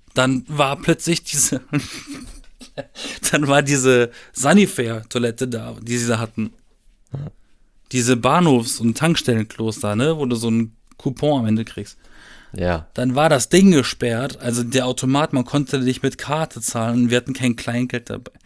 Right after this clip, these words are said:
Speaker 1: Und dann <laughs> gehe ich zu dieser Oma wieder zurück, unangenehm genug. Und dann sag ich, „Können Sie mir mal Ihren Fünfer klein machen?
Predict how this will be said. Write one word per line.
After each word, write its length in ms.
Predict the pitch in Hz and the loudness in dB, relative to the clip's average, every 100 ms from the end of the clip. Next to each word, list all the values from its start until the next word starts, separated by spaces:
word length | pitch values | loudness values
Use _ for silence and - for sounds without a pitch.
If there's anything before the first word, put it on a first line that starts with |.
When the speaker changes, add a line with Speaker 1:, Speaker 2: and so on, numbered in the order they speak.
| 110 - - | -12 -12 -10
Speaker 1:
Und 60 | 113 | -6
dann 120 | 117 | -4
<laughs> 20 | |
gehe 200 | 110 196 | 0 0
ich 240 | 175 170 - | -2 -2 -2
zu 100 | 170 | 0
dieser 400 | 135 - 156 - | 0 2 0 4
Oma 220 | 165 185 | 4 4
wieder 240 | 151 143 | 4 2
zurück, 340 | 139 135 160 - | 2 -2 -2 -2
unangenehm 580 | - 170 175 170 160 165 | 2 4 6 6 4 4
genug. 340 | 143 175 190 - _ _ _ _ _ _ _ _ _ _ _ _ _ | 2 2 2 -2 _ _ _ _ _ _ _ _ _ _ _ _ _
Und 60 | 135 | -2
dann 120 | 135 | 0
sag 120 | 139 | -2
ich, 160 | 147 - | -4 -2
„Können 180 | 151 165 | 2 4
Sie 120 | 165 | 6
mir 140 | 170 | 6
mal 160 | 165 156 | 6 6
Ihren 160 | 156 143 | 6 4
Fünfer 320 | 147 170 185 | 2 4 2
klein 260 | 175 175 175 | 2 0 0
machen? 420 | 170 170 180 175 | -2 -2 -4 -6